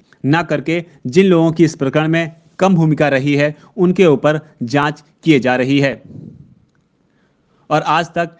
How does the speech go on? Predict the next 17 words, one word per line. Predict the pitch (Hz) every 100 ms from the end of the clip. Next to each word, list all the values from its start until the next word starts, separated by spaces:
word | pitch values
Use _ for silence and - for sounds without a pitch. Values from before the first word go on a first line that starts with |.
| _
किसी | 143 156 202
के | 185
विरुद्ध | 135 160 160
कोई | 160 165 180
भी | 160
अभियोग | 160 131 135 156
दर्ज | 143 139 143 143 -
नहीं | 139 143
किया | 120 131 135
है। | 139 120 - _ -
मुझे | 160 175
पूरा | 160 156 170 175
पूरा | 160 160
यकीन | 135 131 160
है | 160
कि | 165 143
यदि | 131